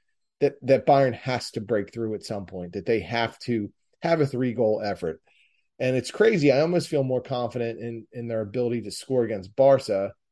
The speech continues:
than I do against Stuttgart, because I don't think Barca, I think Barca is just way too proud to pack it, the bus in and just not try and swing with Bayern Munich. Whereas Stuttgart,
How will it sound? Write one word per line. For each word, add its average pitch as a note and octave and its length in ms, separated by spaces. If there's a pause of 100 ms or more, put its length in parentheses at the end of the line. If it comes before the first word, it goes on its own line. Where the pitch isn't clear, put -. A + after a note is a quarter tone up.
(180)
than A#2+ 140
I A2 80
do A#2 160
against A2+ 320
Stuttgart, G#2+ 640 (680)
because D3 300
I C#3 100
don't C#3+ 240
think B2 320
Barca, A#2+ 420
I C3 60
think E3+ 160
Barca C3 260
is G#2 120
just A2+ 260
way A2+ 220
too A2 280
proud G2 560 (200)
to - 80
pack A2+ 360
it, - 140
the G#2+ 60
bus G#2 360
in A2 360
and F#2+ 260
just G2 380
not A2+ 340
try A2+ 300
and G2+ 320
swing A2+ 420
with A2+ 180
Bayern A#2 300
Munich. A#2+ 380 (480)
Whereas C#3+ 240
Stuttgart, C3+ 640